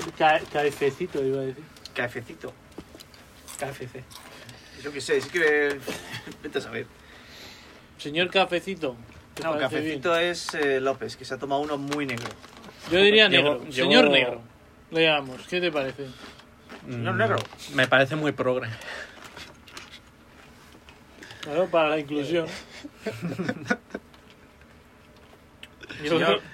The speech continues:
Speaker 2: señor de
Speaker 1: señor
Speaker 2: diferente,
Speaker 1: negro.
Speaker 2: de diferente etnia.
Speaker 1: <laughs> Señor de diferente etnia. Hombre, la verdad.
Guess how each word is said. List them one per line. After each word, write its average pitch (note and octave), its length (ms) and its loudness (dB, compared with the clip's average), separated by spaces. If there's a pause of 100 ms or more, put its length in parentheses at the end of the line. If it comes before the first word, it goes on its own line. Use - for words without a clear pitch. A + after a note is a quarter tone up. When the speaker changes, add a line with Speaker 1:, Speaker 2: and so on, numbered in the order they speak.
Speaker 2:
señor C#3+ 340 -2
de F3 60 -2
Speaker 1:
señor F3 340 6
Speaker 2:
diferente, D3 280 6
Speaker 1:
negro. C3 280 2
Speaker 2:
de B2 80 -4
diferente C3 420 -2
etnia. A#2 320 -12 (600)
Speaker 1:
<laughs> - 640 -16
Señor D#3+ 400 0
de D#3+ 120 4
diferente D3 420 -4
etnia. C3+ 160 -10 (800)
Hombre, E3 180 0
la C3+ 140 2
verdad. C3+ 300 -4